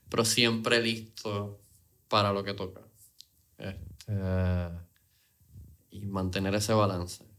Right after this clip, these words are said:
¿no? De, de sí, lo, lo, lo curo, pero también está, está, está posibilitado para, para seguir,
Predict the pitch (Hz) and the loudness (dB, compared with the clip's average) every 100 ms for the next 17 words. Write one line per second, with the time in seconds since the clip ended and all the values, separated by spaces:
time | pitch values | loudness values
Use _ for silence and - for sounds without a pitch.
0 | - 101 101 92 90 - - - 107 101 | -14 -8 -6 -4 -6 -8 -16 -18 -8 -6
1 | 92 - 135 - - _ - 107 107 123 | -4 0 0 -2 -14 _ -16 -10 -10 -2
2 | 117 117 127 120 120 170 190 180 131 127 | -2 0 0 0 2 2 4 4 4 2
3 | 117 107 110 120 127 - 117 113 110 107 | 2 2 2 2 -2 -2 2 4 2 0
4 | 110 - - 110 107 104 - - - 110 | -4 -12 -16 -6 -4 -4 -6 -18 -4 -2
5 | 113 110 117 113 107 104 98 95 95 87 | 2 2 4 2 2 2 4 4 0 -6
6 | 80 67 - - _ _ _ _ _ - | -10 -14 -18 -20 _ _ _ _ _ -6
7 | 90 87 87 87 92 90 90 87 | -2 -2 -2 -4 -2 0 0 -2